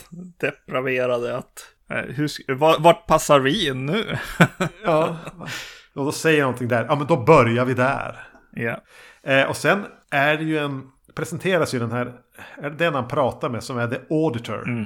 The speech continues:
Speaker 2: som ser ut som Paul Schaefer, alltså Lettermans,
Speaker 1: Ja, just det.
Speaker 2: eh,
Speaker 1: Mm.
Speaker 2: musiker.
Speaker 1: Ja.
Speaker 2: Eh, någon, någon slags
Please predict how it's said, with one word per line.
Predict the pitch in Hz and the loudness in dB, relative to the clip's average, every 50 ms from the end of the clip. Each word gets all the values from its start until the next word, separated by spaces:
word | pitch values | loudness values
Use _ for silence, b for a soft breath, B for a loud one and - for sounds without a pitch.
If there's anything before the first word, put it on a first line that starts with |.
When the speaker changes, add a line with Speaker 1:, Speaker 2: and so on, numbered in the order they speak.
| - _ | -10 _
Speaker 2:
som | - - 139 | -10 -10 -8
ser | 123 - | -6 -6
ut | 147 127 | -6 -6
som | - 127 123 | -6 -8 -4
Paul | - 147 143 131 | -2 -2 -2 -2
Schaefer, | 120 - - - 160 160 143 - - - - 110 - | -2 -4 -4 -2 -2 -2 -4 -6 -8 -10 -10 -10 -10
alltså | 117 - - 123 117 110 113 - - - - - - - - - | -10 -10 -10 -8 -8 -10 -10 -16 -20 -20 -20 -20 -20 -20 -18 -12
Lettermans, | 135 123 131 151 120 - - 131 120 135 151 170 | -4 -2 -2 -2 -2 -4 -4 0 4 6 6 6
Speaker 1:
Ja, | 190 | 6
just | 214 294 - - - | 2 0 -4 -6 -8
det. | - | -10
Speaker 2:
eh, | - - - | -10 -10 -10
Speaker 1:
Mm. | - 135 131 143 151 156 151 - | -8 -6 -6 -6 -6 -8 -12 -16
Speaker 2:
musiker. | 151 156 143 127 139 123 123 135 - - 110 110 - - - - _ - | -14 -10 -8 -4 0 2 2 2 0 -2 -6 -8 -10 -12 -18 -20 _ -6
Speaker 1:
Ja. | 131 | -4
Speaker 2:
Eh, | 120 117 117 117 120 - | -2 -2 -2 -2 -4 -6
någon, | 143 127 135 139 143 165 160 | -6 -4 -4 -4 -6 -4 -2
någon | 151 170 156 | -2 -2 -2
slags | 123 - 135 120 117 120 120 - - - | -2 -2 -2 -2 -2 -4 -6 -10 -10 -10